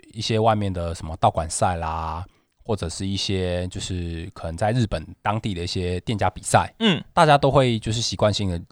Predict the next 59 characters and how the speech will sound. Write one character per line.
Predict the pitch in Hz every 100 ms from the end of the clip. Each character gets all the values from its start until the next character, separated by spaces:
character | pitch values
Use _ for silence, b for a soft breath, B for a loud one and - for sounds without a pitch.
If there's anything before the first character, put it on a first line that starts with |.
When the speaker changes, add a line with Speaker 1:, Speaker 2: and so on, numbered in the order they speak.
| _
Speaker 1:
公 | - 104
布 | 101
说 | 98 95 110
，“哎， | 110
我 | 98 80
上 | - 110
位 | 107 92
的 |
玩 | 82 80
家 | 80 80
他 | 95
打 | - 80
什 | -
么 | -
套 | -
牌。” | - -
Speaker 2:
没 | 147
错。 | 151 180 - - -
Speaker 1:
对， | 90
甚 | - 135
至 | 131
是 | 127 127
有 | 90
些 | 92 107 107
是 | 113 101 92
连 | 90 85 82 90 98 - _ _
套 | -
牌 | 107 90
的 | 87 85 82
那 | 98
个 | 85
卡 | - 82
表 | - 92 - _ _ _
完 | - 90
全 | 85
都 | 92
是 | 92 98
给 | -
你 | 82 78
摊 | - 87
开。 | 87 82
Speaker 2:
完 | 135 165
全 | 165 147
公 | 156 156
开 | 147 135
的， | 131 87
让 | 131
大 | 127
家 | 117
Speaker 1:
完 | 117
全 |
公 | 98
开 | 113 117
的。 | 107
Speaker 2:
去 | 101
这 | 113
个 | 104 85
参 | 107 - 160 175
考。 | - 113